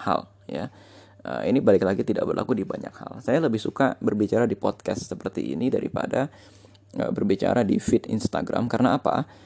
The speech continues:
Karena kalau kita bicara di feed seperti ini, saya leluasa menjelaskan dengan panjang lebar.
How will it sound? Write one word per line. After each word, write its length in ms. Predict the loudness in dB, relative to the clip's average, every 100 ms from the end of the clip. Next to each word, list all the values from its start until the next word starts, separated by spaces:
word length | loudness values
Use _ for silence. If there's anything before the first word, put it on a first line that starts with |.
| -18 -4
Karena 160 | -2
kalau 240 | 2 2 2
kita 160 | 2
bicara 320 | 4 4 4
di 160 | 4 0
feed 240 | 0 -4
seperti 400 | -4 -6 -2 0
ini, 160 | 2 0
saya 240 | 2 2
leluasa 480 | 4 2 2 0 0
menjelaskan 480 | 0 2 0 0 -2
dengan 160 | -2 -4
panjang 320 | -4 -4 -4
lebar. 320 | -4 -6 -8